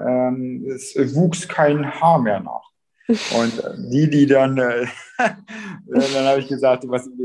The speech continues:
Speaker 1: das ist hier nichts Halbes, nichts Ganzes. Und, ähm, man muss dazu so sagen, Männer brauchen dafür ewig und wir sind ja auch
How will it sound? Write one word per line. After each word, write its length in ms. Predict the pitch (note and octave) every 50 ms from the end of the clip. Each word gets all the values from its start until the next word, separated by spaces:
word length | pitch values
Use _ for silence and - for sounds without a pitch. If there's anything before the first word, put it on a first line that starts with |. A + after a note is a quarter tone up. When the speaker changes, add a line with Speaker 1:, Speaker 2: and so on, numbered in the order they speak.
| B2 A#2 -
Speaker 1:
das 240 | - B2+ B2 - -
ist 160 | - - -
hier 180 | C3+ C3+ B2+ B2
nichts 180 | B2 B2 -
Halbes, 320 | B2+ B2+ C3+ C3+ C3 C3 C#3
nichts 200 | B2 B2 - -
Ganzes. 480 | C3 C3 D#3+ F#3+ G3 G#3 G#3 F#3 -
Und, 360 | - C#3 C#3+ D3 D3 C#3 C3+
ähm, 580 | C#3 - A#2+ A#2+ B2 B2 B2 B2 A#2+ A#2+ A#2+ B2
man 80 | A#2+ A#2+
muss 160 | B2 C3 B2+ -
dazu 240 | C3 A#2+ - C3 B2+ B2 B2
so 160 | B2 - A#2+ A#2+ A2+ - _
sagen, 340 | - A#2+ A#2 B2 B2 A#2+ A2+ - - - - - _ _ -
Männer 420 | A2 A#2 B2+ C3 D3 D#3 D3 C#3+
brauchen 400 | C#3+ D3 B2+ A#2+ B2 B2 B2 B2
dafür 320 | B2 A#2 A2 - A#2+ A2+ -
ewig 320 | C3 C#3 E3 E3 E3+ D#3
und 100 | C#3+ C3
wir 80 | B2+ A#2
sind 160 | A2 B2+ B2+
ja 80 | B2 A2
auch 180 | G#2 A#2 -